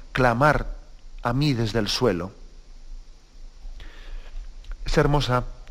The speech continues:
es hermoso este pasaje, es emocionante, es contundente, porque fijaros cómo dice: "Se oye el clamor de la sangre de tu hermano derramada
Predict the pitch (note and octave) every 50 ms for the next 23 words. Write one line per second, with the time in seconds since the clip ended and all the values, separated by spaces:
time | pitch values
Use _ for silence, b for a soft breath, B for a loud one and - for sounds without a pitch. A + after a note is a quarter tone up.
0 | - - - - - B2+ A#2+ C3 B2+ - C3 A2+ - B2+ - - A2 - - B2+
1 | - - G#2 G#2+ G#2+ - - - - - - - - - - - - - - -
2 | - - - A#2+ B2+ A#2+ A#2 A#2 A2 - A#2 B2 A#2+ B2 A#2 B2+ B2 - - A#2+
3 | A2 A2 - A#2 A2 A#2+ B2 A#2+ A#2 G2+ A#2 A2 G#2 B B B B B B B
4 | B B B - - - - B2 - A#2 - C#3 C#3+ C#3 - - B2 B2 B2+ B2
5 | A#2+ - - B2+ A#2+ A2 G#2 - - - B B B B B B B - - -
6 | - - B2 A#2 C3 E3 D#3+ C3+ D#3 C#3+ C#3 C3 B2 - - C3+ B2 A2 A2 B2
7 | C#3 D3 C#3 B2+ B2+ A#2 A2 A2 - - - C3 C3+ C3+ B2+ B2 A2+ A2 A2 -
8 | A2 G#2+ A2 A#2 C3 C3 B2+ A#2 G#2 B B B B B B B B B B B
9 | B B B B - - - - A#2+ A2+ - G#2 G#2+ B2+ C#3 B2+ A#2 G#2